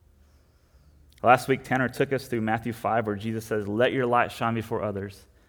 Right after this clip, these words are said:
that they may see your good works and give glory to your Father." Hopefully, we've seen in our time this morning that the call is shine our lights, that, that, that call is to shine our lights through rejoicing always, through being gentle and kind to all,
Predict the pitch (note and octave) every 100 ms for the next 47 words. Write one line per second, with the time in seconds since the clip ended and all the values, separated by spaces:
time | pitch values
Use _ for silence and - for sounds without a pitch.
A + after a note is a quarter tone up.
0 | _ _ _ _ - A#2 A#2 A2 - C3+
1 | B2+ A#2+ A2+ A2 G#2+ A2 G2 G#2+ G#2+ G#2
2 | A2 G#2+ G2+ G2+ F#2+ F#2 F#2+ F#2 A2 _
3 | - _ _ _ _ _ _ _ _ _
4 | _ _ C#3 C#3 B2 A#2 A#2+ - C#3 B2+
5 | A2+ G#2+ B2 A2+ G#2+ A2 A2 A2 G2 F#2+
6 | - - _ _ - - A#2+ A#2 A#2 A2+
7 | - A#2 A#2+ A2 G#2+ G2+ - - - _
8 | _ - G2+ - _ - - E2 A2+ B2
9 | - B2+ A2+ G2+ G#2+ - - _ _ _
10 | _ A2+ A#2+ A#2 A2 G2 - A2 G#2+ G2+
11 | A#2 A#2+ A#2+ A#2 B2 B2+ B2 - _ _
12 | _ _ _ _ _ - A#2 A#2+ A2+ G2+
13 | A2+ A2+ A#2 G#2 B2 A#2 A2+ A#2 D#2+ A2
14 | G#2+ A2